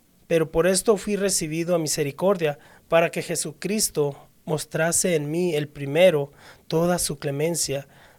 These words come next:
para ejemplo de los que habrían de creer en él para vida eterna". Vemos aquí que la, el apóstol Pablo, eh, veía que era un perdón inmerecido. ¿Por qué? Porque él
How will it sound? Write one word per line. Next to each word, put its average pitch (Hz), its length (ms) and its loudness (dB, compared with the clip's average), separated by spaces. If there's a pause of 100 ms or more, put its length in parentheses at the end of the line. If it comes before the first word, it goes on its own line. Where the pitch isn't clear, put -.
para 156 180 4
ejemplo 170 520 0
de 170 80 2
los 156 180 0
que - 140 -2
habrían 160 420 0
de 151 140 -4
creer 156 520 -2 (260)
en 151 200 -4
él 180 320 0 (240)
para 143 220 0
vida 139 200 -2
eterna". 131 600 -6 (720)
Vemos 165 320 0
aquí 165 220 0
que 190 140 2
la, 170 200 4
el 160 140 4
apóstol 151 500 -2
Pablo, 151 560 2 (100)
eh, 147 540 -8 (180)
veía 156 480 -2
que 170 120 -4
era 165 120 0
un 160 100 -4 (160)
perdón 160 540 2 (100)
inmerecido. 143 920 -2
¿Por 147 180 -4
qué? 180 160 -4
Porque 147 520 -8 (420)
él 175 640 0